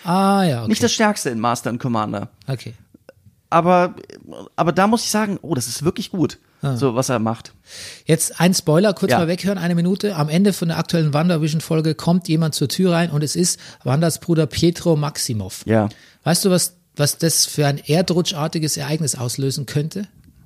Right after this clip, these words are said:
Speaker 2: Nein, ist mir nicht bewusst.
Speaker 1: Ja. Es ist nicht Aaron Taylor Johnson, der Pietro Maximoff in den Avengers-Filmen verkörpert hat, sondern es
Speaker 2: Ach.
Speaker 1: ist, Name des Schauspielers ist mir entfallen, sorry,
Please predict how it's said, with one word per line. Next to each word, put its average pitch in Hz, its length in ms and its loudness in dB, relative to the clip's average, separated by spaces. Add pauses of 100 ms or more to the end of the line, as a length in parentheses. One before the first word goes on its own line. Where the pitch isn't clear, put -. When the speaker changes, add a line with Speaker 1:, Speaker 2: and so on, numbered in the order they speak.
(120)
Speaker 2:
Nein, 110 240 0 (180)
ist - 140 -12
mir 117 80 6
nicht 120 160 4
bewusst. 101 380 -4 (260)
Speaker 1:
Ja. 113 160 -12 (580)
Es - 220 2
ist 170 240 4
nicht 208 360 4
Aaron 185 200 4
Taylor 180 300 2
Johnson, 185 640 0 (400)
der 156 300 2 (120)
Pietro 160 260 0
Maximoff 160 480 -2
in 151 60 -4
den 156 120 0
Avengers-Filmen 147 640 0
verkörpert 117 540 -6
hat, 160 240 -8 (380)
sondern 175 360 2
es 117 140 6
Speaker 2:
Ach. - 40 4
Speaker 1:
ist, - 300 4
Name 151 200 4
des 156 100 4
Schauspielers 151 420 0
ist 147 100 -8
mir 156 80 -4
entfallen, 143 400 0
sorry, 156 420 2